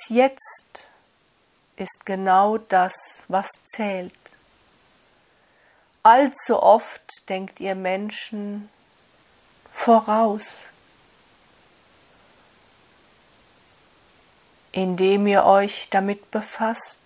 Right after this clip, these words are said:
vergesst ihr den Moment. Vorausschauend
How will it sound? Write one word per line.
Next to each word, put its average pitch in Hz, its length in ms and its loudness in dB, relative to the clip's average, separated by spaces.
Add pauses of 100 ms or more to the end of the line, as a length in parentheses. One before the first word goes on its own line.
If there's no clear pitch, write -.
(3000)
vergesst - 760 -2
ihr 190 420 -4 (960)
den 196 220 2
Moment. 208 680 0 (1900)
Vorausschauend 202 1160 2